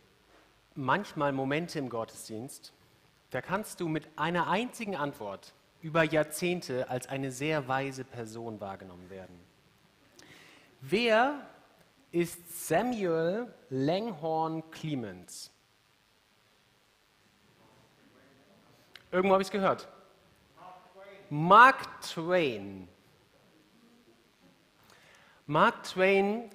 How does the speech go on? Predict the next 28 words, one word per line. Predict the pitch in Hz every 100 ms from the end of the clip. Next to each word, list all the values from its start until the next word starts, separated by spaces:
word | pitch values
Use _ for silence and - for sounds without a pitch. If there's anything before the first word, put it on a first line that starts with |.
| -
hat | 165
einmal | 160 175 180 160
Folgendes | - 190 196 175 139 -
gesagt. | 127 113 113 113 143
Er |
hat | 151 196
gesagt, | 190 185 196 196 - - - - _ _ _ - - - - -
"Als | 185 196
ich | 208
vierzehn | - - 285 330 - 180 151 143
Jahre | 156 220 170
alt | 139 135
war, | 135 127 143 190 - 139
war | 131 160
mein | 185 185 180
Vater | - 175 180 180 160
so | 151 185
unwissend. | 202 160 151 113 - 104 98 - _ _ _ _ - - -
Ich | 165 151
konnte | 190 247 247
den | 175 165
alten | 147 202 220 170
Mann | 151 151 165 175 185 -
kaum | - 175 220 214
in | 160
meiner | 139 143 143 127
Nähe | 123 120
ertragen. | 117 117 - - 101 92 85